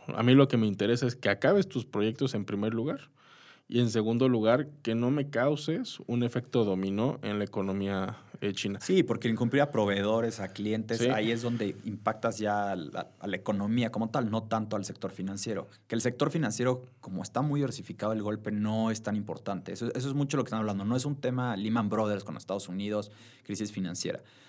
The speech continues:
Speaker 2: O sea, el, el, lo que representa Evergrande para los bancos chinos e internacionales no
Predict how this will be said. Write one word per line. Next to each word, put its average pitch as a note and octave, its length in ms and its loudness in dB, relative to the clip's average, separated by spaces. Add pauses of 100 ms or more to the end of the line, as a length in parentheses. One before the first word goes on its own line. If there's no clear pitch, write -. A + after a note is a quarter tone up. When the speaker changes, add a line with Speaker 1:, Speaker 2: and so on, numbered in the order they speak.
(140)
Speaker 2:
O - 40 -14
sea, G#2+ 160 2
el, G#2 560 -2
el, G2 560 -6
lo G2+ 100 -4
que - 80 -4
representa A2+ 760 0
Evergrande G#2 420 -2
para F2+ 180 -4
los F2+ 180 -6
bancos G#2 360 -6
chinos G2 400 -4
e F#2 60 -6
internacionales G2 680 -6
no A2 580 0